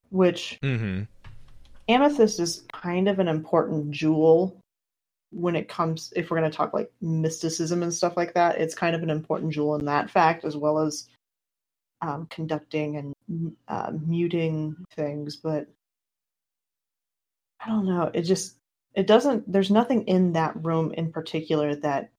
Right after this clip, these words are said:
Speaker 1: seems off, which I'm sure is by design, if there is anything specifically in that room.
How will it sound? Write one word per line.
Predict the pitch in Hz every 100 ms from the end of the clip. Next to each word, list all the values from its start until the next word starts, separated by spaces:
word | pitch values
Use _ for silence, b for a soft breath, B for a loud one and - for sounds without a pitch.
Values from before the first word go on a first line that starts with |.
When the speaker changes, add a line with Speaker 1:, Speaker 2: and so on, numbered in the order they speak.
| _
Speaker 1:
seems | - - - 170 160 - -
off, | 131 - - - - - - _ - _ _
which | 175 165 - - -
I'm | 160
sure | 156 - 156 151
is | 147 156 147 143
by | 143 139
design, | 135 - 131 139 156 160 - _ _
if | 170 165
there | 156
is | - 156 -
anything | 170 156 156 147
specifically | - 151 147 151 147 156 147
in | - 143
that | 143 139 -
room. | 147 - 147